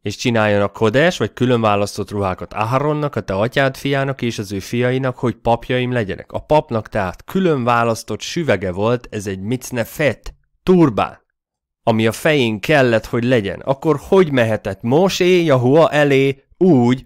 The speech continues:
hogy az ő feje nem volt befedve? Mikor Jahua ugyanaz a Jahusha Hamásiák volt, csak a Malach Jahua formában, amit mi ismerünk a Berit Hadosából. Nem változott meg semmi. Az áldozati rendszer az, aminek vége Jahusha Hamásiák egy áldozatával.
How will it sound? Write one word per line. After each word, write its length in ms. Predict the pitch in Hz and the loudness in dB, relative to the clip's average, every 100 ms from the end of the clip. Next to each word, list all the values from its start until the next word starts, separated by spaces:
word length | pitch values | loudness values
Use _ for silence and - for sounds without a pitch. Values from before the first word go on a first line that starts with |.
| _ | _
hogy 160 | - 135 | -2 0
az 120 | 135 | 4
ő 140 | 170 | 2
feje 280 | 143 151 143 | 2 0 0
nem 240 | 147 143 110 | 2 0 2
volt 220 | 107 92 | 0 0
befedve? 540 | 110 - 95 85 - _ _ | -2 -2 -6 -8 -18 _ _
Mikor 320 | 127 139 143 139 | -6 2 4 4
Jahua 600 | 143 185 156 143 - - | 4 6 6 4 2 0
ugyanaz 440 | 208 170 147 127 | 2 4 4 2
a 40 | 131 | 4
Jahusha 440 | 127 156 151 123 | 4 2 0 0
Hamásiák 680 | 139 147 135 - 127 110 107 | 0 2 2 0 -2 -2 -2
volt, 260 | 151 165 156 | 0 0 0
csak 180 | 135 | -4
a 40 | 127 | 0
Malach 400 | 127 123 117 - | 2 4 2 0
Jahua 340 | 113 139 143 | -2 2 2
formában, 680 | - 139 131 131 123 117 120 | 2 2 2 4 2 2 0
amit 200 | 120 117 | 0 0
mi 100 | 135 | 0
ismerünk 500 | 135 - 113 113 107 | 0 0 -2 -2 -6
a 60 | |
Berit 320 | 107 113 131 127 | -6 -2 -2 0
Hadosából. 800 | 127 117 - 110 87 78 78 _ _ _ _ _ _ - | -2 -2 -2 -4 -4 -10 -20 _ _ _ _ _ _ -4
Nem 200 | 104 104 | -2 2
változott 500 | 107 110 104 110 - | 2 0 -4 -8 -4
meg 160 | 113 | -4
semmi. 520 | - - 131 98 - _ _ _ _ _ | -4 -2 0 -2 -10 _ _ _ _ _
Az 140 | 90 101 | -8 2
áldozati 540 | 113 123 123 127 135 | 2 2 0 -2 0
rendszer 360 | 127 127 123 123 | 2 2 2 2
az, 280 | 104 104 110 | 2 2 -2
aminek 320 | 104 101 - | -2 -4 -4
vége 320 | 110 120 120 | -2 0 0
Jahusha 420 | 123 120 127 131 | 0 0 -2 -2
Hamásiák 760 | 123 120 120 120 - 123 123 - | -2 0 0 0 -2 -2 -2 -6
egy 320 | - 120 120 - | -4 -4 -4 -4
áldozatával. 1040 | 120 110 107 98 95 104 95 92 90 87 | 0 0 0 -4 -2 0 0 0 -4 -4